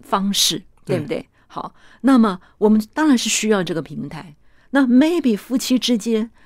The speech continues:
Speaker 1: 你的平台在什么地方？是在床上吗？
Speaker 2: 嗯。
Speaker 1: 还是在客厅呢？Maybe 在床上你们会打架，会咆哮，当然你们也会拥抱。
Speaker 2: 嗯。
Speaker 1: 好，那在客厅你们可能会吵架，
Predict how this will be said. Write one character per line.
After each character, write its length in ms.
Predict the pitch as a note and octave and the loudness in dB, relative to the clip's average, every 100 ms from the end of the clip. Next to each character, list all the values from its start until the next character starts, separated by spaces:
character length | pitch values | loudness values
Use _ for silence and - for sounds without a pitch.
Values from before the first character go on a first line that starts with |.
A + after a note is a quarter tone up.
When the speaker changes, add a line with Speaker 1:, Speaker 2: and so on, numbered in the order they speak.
| - | -4
Speaker 1:
你 120 | G3+ | -2
的 80 | G3+ | -2
平 240 | G#3 G3+ | -2 -2
台 160 | G#3+ G#3 | 0 0
在 160 | A3 G#3 | 0 -2
什 140 | D3+ | -2
么 100 | D3+ | -4
地 160 | D#3 D#3+ | -6 -8
方？ 220 | E3 D#3 - | -10 -12 -12
是 180 | - D#4 | -4 0
在 160 | D#4 C#4+ | 0 0
床 380 | - F3 F#3 | 0 0 0
上 260 | A3 D4 A#3 | 2 2 2
吗？ 280 | G3+ F3+ F#3+ _ _ _ | 0 -4 -10 _ _ _
Speaker 2:
嗯。 180 | - C#3 | -8 -6
Speaker 1:
还 140 | A#2+ C4+ | 0 2
是 140 | C#4+ | 2
在 200 | C#4 A#3+ | 0 -2
客 280 | A#3 B3 G3+ | -2 -2 -2
厅 240 | - F#3+ | -2 -6
呢？ 160 | F3 F3+ _ - | -8 -12 _ -2
Maybe 240 | C#4 E4 C#4+ | 2 4 4
在 120 | C#4+ | 2
床 320 | - F3 F3+ | 0 -4 -4
上 220 | A3 F#3+ E3 | -2 -4 -4
你 40 | |
们 140 | E3+ E3+ | -6 -4
会 100 | G3 | -4
打 220 | D3+ C#3+ | -6 -10
架， 300 | - C#3+ - _ _ _ | -10 -12 -12 _ _ _
会 140 | C4+ | -2
咆 360 | - - E3 E3+ | -2 -2 -4 -2
哮， 360 | - F#3+ F3+ - _ _ | -2 -2 -4 -12 _ _
当 100 | A#3 | -2
然 160 | G#3 F#3+ | 0 0
你 80 | E3+ | 0
们 100 | E3+ | -2
也 120 | D3 | -4
会 220 | - E3 | -4 -6
拥 300 | D#3 D3+ D3+ - | -4 -6 -8 -10
抱。 120 | D#3 | -12
Speaker 2:
嗯。 140 | - _ _ - _ _ _ | -12 _ _ -20 _ _ _
Speaker 1:
好， 320 | - - - _ - | -6 -6 -6 _ -10
那 140 | - A3 | -4 -2
在 120 | A#3 | -2
客 280 | - B3 G#3 | 0 2 2
厅 260 | F#3+ F#3 - - | -2 -10 -12 -6
你 100 | F#3 | -4
们 100 | F#3+ | -2
可 120 | F3+ | -4
能 120 | D3+ | -4
会 160 | F#3+ F3 | -8 -10
吵 280 | - - - | -10 -14 -12
架， 220 | E3+ | -12